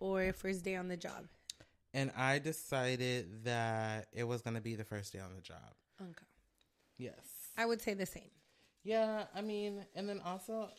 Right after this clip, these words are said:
Speaker 1: The attraction would just
Speaker 2: Yeah.
Speaker 1: Yeah.
Speaker 2: It would decline, especially if we're planning to have sex on the first date.
Speaker 1: Yeah. <laughs> Okay.
Speaker 2: I mean,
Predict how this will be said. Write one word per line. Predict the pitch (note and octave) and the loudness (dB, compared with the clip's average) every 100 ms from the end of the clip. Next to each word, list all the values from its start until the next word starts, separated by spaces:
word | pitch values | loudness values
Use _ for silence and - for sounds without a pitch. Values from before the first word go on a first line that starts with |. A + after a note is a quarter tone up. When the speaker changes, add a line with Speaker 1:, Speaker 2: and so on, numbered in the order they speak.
| C#3 G#3 | -14 -6
Speaker 1:
The | A3 | -4
attraction | G#3 - G#3+ - G#3 F#3+ F#3 | -4 -4 -4 -4 -6 -6 -6
would | F#3+ F3+ | -8 -8
just | F#3 F3+ - - - - - - | -10 -10 -14 -12 -12 -12 -14 -16
Speaker 2:
Yeah. | F#2 B2+ C3+ C3 A#2+ A#2 G#2+ G2+ G2 | -8 -6 -4 -4 -2 -2 -2 -2 -2
Speaker 1:
Yeah. | F#2+ F#2+ F#2+ F#2 F2 - - _ _ | -4 -4 -4 -4 -6 -12 -20 _ _
Speaker 2:
It | C#3 | -2
would | C#3+ | -2
decline, | B2+ - A#2 A#2+ | -2 -2 -2 0
especially | C3 G#3 G#3 | 2 2 0
if | |
we're | D#3+ | -2
planning | D3 C3 A#2 | -2 -2 -2
to | G#2 | -4
have | F#2+ | -6
sex | G#2 - | -8 -10
on | F2 | -12
the | D#2 | -14
first | - D2 - | -14 -14 -14
date. | D#2+ E2+ - _ _ _ _ _ _ _ _ G#3+ | -14 -16 -20 _ _ _ _ _ _ _ _ -20
Speaker 1:
Yeah. | G3+ F#3+ F#3+ - - - - - _ _ _ _ - - | -18 -18 -20 -20 -20 -20 -20 -20 _ _ _ _ -10 -8
<laughs> | F5+ F5 G4 - - - - - | -8 -2 -2 -2 -12 -14 -12 -4
Okay. | D4 - D#3 - - - - - - G#2+ | -4 -4 -8 -12 -14 -16 -10 -6 -4 -2
Speaker 2:
I | |
mean, | G#2+ G2 G2 F#2+ | -2 -4 -4 -6